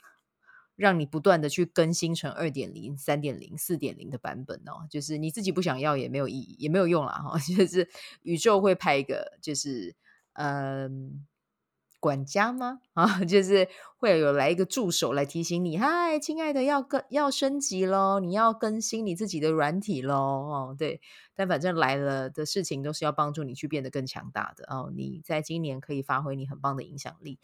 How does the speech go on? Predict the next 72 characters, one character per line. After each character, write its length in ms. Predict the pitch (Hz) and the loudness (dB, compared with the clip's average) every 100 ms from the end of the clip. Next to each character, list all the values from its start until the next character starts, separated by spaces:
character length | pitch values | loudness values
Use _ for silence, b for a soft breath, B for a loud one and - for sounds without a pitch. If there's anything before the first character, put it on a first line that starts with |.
| B B B | B B B
但 160 | - 160 | -4 -4
一 40 | 139 | 0
定 80 | |
要 80 | 156 | -2
记 200 | 147 156 | -2 -6
得 280 | 135 - - | -8 -10 -10
要 200 | 165 156 | -4 -2
好 140 | 143 120 | -2 -2
好 180 | 135 | -2
的 160 | 139 123 | -2 -6
去 260 | - 151 131 | -6 -6 -4
修 180 | - | -4
身 160 | 135 143 | -4 -4
养 160 | 135 - | -8 -10
性 200 | - - | -14 -14
哦， 180 | 85 - | -16 -14
不 80 | - | -4
要 160 | 143 156 | 0 0
想 200 | 139 131 | -2 -2
到 120 | 151 | -4
什 120 | - | -4
么 40 | |
就 100 | 135 | -4
乱 280 | 139 143 131 - | 2 2 0 -6
喷， 340 | - 147 151 - - | -2 -2 -2 -12 -14
好 80 | |
不 60 | - | -8
好？ 200 | 139 - b b b b - | -6 -8 b b b b 0
乱 200 | 190 165 | 0 0
喷 200 | 170 151 | -4 -4
真 120 | 151 | -4
的 60 | |
很 80 | 151 | -6
不 120 | - 131 | -4 -2
OK 400 | 127 - - 151 139 | -4 -6 -16 -14 -12
哈， 220 | - - b b b | -12 -14 b b b
所 160 | _ 143 | _ -4
以 120 | 135 | -4
就 160 | 127 147 | -4 -8
是 260 | 143 139 139 | -6 -10 -6
给 100 | 160 | -4
你 120 | 160 | -2
一 40 | 160 | -2
个 80 | 156 | 0
小 160 | 151 | 0
小 140 | 147 143 | -2 -2
的 100 | 143 | -4
提 180 | 160 | -4
醒 220 | 151 156 139 | -4 -4 -2
啦， 340 | 156 160 165 | 0 0 -4
啊。 380 | 170 165 160 156 _ _ _ _ _ _ _ - | -6 -8 -8 -12 _ _ _ _ _ _ _ -2
好， 240 | 160 - b b b | -2 -2 b b b
那 100 | 247 | 0
今 160 | 254 269 | 0 2
天 220 | 262 254 | 2 4
呢， 200 | 226 196 | 4 6
我 100 | 165 | 6
要 120 | 160 | 6
聊 180 | 170 151 | 6 6
到 180 | 151 170 | 6 4
的 160 | 156 143 | 4 -2
是 360 | - - 151 | -2 -4 -6
呢， 280 | 143 92 82 | -8 -12 -14
因 140 | 87 165 | -8 -4
为 200 | 175 160 | -2 -2
我 160 | 143 | -4
觉 160 | - 143 | -8 -6
得 140 | 160 | -4
我 120 | 147 139 | -4 -6
最 240 | - 170 | -2 -2
近 400 | 151 - 156 139 | -2 -6 -6 -8
的 360 | 139 123 - - | -8 -8 -10 -14